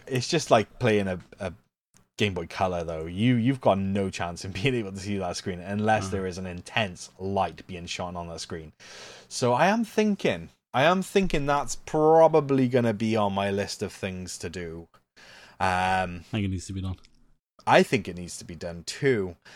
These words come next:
Speaker 1: Um, but, and, oh, there's, there's just so many consoles I wanna play about with and mess about with. I mean, l-, I'm, I'm looking at that P S two. <laughs>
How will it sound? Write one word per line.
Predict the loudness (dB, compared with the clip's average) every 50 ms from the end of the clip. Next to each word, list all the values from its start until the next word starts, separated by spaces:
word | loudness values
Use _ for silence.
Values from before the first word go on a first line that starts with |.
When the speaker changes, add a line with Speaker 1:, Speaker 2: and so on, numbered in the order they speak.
| -20 -20 -16 _ 0
Speaker 1:
Um, | 2 4 6 6 4 2 0 0 -2 -6 -8 -12 _ _ _ _ _ _ _ _ -20 -20 -20 -20 -4 4
but, | 6 6 6 6 4 2 -2 _ _ -16 -8
and, | -6 -4 -4 -4 -4 -6 -8
oh, | -8 -6 -4 -2 -4 -2
there's, | -2 -4 -4 -4
there's | -4 -2 -2 -2 -2
just | -2 0 0 2
so | 4 4 4 4
many | 4 2 0 -2
consoles | -2 -4 -6 -6 -6 -4 -4 -2 -2 -2 -2
I | -4
wanna | -4 -4 -6 -6
play | -6 -6 -6 -4
about | -4 -4 -4 -6 -4
with | -6 -6 -6 -6 -6 -8
and | -8 -8 -6
mess | -6 -6 -6 -6 -8
about | -6 -4 -4 -4 -6 -6
with. | -10 -10 -10 -12 -12 -14 -10 -6
I | -6 -4
mean, | -4 -4 -4 -4 -4 -6 -8 -10 -12 _ -20 -20 -20 -20 _ _ _ -10
l-, | -10 -8 -8 -8
I'm, | -10 -10 -10 -12 -16 _
I'm | -12 -6 -4 -2
looking | -2 -2 -2 -4
at | -4 -4 -4
that | -4 -4 -4 -6
P | -8 -6 -4 -4
S | -4 -4 -6 -10 -16
two. | -14 -10 -10 -10 -10 -10 -16 _ _ _ -4
<laughs> | -4 -2